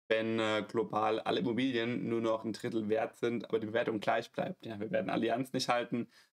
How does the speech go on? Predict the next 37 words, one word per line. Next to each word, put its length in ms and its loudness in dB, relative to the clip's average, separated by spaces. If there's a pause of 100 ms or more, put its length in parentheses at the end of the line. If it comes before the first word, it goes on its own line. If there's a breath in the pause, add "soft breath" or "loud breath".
(120)
wenn, 300 2
äh, 300 2
ein 160 -2
ganz, 400 -2
ganz 400 -4
innovatives 680 0
neues 320 0
Versicherungskonzept 920 -2
auf 100 -2
den 100 -2
Markt 300 -4
kommt 320 0 (460 soft breath)
und, 400 2
ähm, 340 0
ja, 200 0
keiner 320 -2
mehr 120 0
zu 140 -2
dem 100 -4
klassischen 300 -2
Versicherer 380 0
geht. 460 -6
Deutsche 280 -2
Post 340 -4
auch 280 0
nicht, 180 -4
wenn's 140 -2
dann 100 0
irgendwann 240 0
Drohnen 420 0
gibt, 340 -4 (240 loud breath)
mit 280 -2
Drohnen, 420 0
äh, 220 0
geliefert 460 0
wird. 260 0 (480 soft breath)
Ähm, 420 2